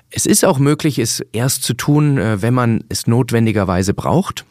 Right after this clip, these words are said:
Das ist ganz ähnlich. Menschen fangen oft erst an mit, mit Physiotherapie, mit Rückentraining, wenn der Rücken zwickt, wenn der erste Bandscheibenvorfall da ist.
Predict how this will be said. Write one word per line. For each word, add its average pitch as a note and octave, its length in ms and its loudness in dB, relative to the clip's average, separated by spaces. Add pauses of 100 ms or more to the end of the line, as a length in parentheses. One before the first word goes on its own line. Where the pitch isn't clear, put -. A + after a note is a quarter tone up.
(100)
Das - 120 -20
ist - 20 -20
ganz F#2 200 0
ähnlich. C#3 440 0
Menschen G#2+ 340 0
fangen G#2 360 0
oft - 240 -2
erst G#2+ 220 0
an G#2+ 200 2
mit, - 280 -2
mit - 220 -4
Physiotherapie, A#2+ 880 0
mit A2 220 0
Rückentraining, A2+ 640 0
wenn A#2+ 160 -4
der C#3 120 0
Rücken B2 260 0
zwickt, - 340 0 (320)
wenn A#2+ 140 4
der B2+ 120 2
erste A#2+ 260 -2
Bandscheibenvorfall A2+ 920 0
da G#2+ 260 0
ist. E3+ 240 0